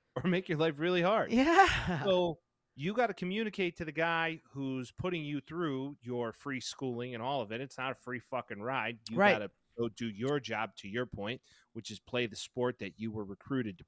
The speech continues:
Speaker 1: play.
Speaker 2: Right.
Speaker 1: And do it well. And if you're not gonna do that, tell people what the fuck is going on. I think he was trying to bait him into a situation. <laughs> I think he did it great. He was like, "No, you're fucking off the team. It's it. You're done."
Speaker 2: Exactly.
Speaker 1: And
Speaker 2: And
Speaker 1: I'm
Speaker 2: I
Speaker 1: paraphrasing, but I think
Speaker 2: I
Speaker 1: it's
Speaker 2: can't
Speaker 1: a hundred percent correct.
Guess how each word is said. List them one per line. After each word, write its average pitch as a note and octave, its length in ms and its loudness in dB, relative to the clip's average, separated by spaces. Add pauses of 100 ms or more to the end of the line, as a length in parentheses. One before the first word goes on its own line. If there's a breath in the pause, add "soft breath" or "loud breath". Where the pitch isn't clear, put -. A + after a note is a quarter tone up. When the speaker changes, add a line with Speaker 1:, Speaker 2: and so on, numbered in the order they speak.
Speaker 1:
play. A#2 440 -6 (120)
Speaker 2:
Right. C#3+ 340 -4
Speaker 1:
And B2+ 160 -6
do A#2+ 220 0
it G2 80 -4
well. E3 480 2
And B2 100 -12
if A#2+ 80 -10
you're C#3+ 100 -2
not D#3 160 0
gonna C#3 160 -4
do G#3 220 -4
that, E3+ 280 2
tell G3 160 0
people F#3+ 280 -10
what G3 120 -10
the - 80 -20
fuck - 240 -6
is D3 100 -10
going D#3 280 0
on. C#3+ 220 0 (440 loud breath)
I A3 140 6
think G#3+ 220 -6
he F#3+ 100 -2
was E3+ 100 0
trying E3+ 240 0
to C#3+ 60 -4
bait B2+ 280 -2
him C#3 80 -2
into C3 260 -2
a B2 60 0
situation. B2 760 -4
<laughs> - 40 -12
I C#3+ 40 -8
think D#3 220 -4
he C3+ 100 -10
did C3+ 200 -2
it B2+ 120 -2 (100)
great. C#3 240 -2
He G2 60 -14
was G#2 120 -14
like, C#3 100 -10 (320)
"No, G#3 200 -4 (160)
you're A#2 80 -8
fucking - 300 -2
off F3 240 2
the - 60 -20
team. F#3+ 240 -6
It's - 140 -14
it. G3+ 40 0
You're G3 80 4
done." D3 60 -4
Speaker 2:
Exactly. C3 680 2 (520)
Speaker 1:
And F#3 100 0
Speaker 2:
And F3+ 80 4
Speaker 1:
I'm D#3 40 8
Speaker 2:
I E3 40 10
Speaker 1:
paraphrasing, D3 600 2
but D3 200 2 (280)
I C#3 200 2
think D#3+ 220 0
Speaker 2:
I D#3 60 -8
Speaker 1:
it's C3+ 120 2
Speaker 2:
can't G#3 240 2
Speaker 1:
a - 20 -2
hundred E3+ 180 -2
percent C#3+ 300 -6
correct. - 400 -14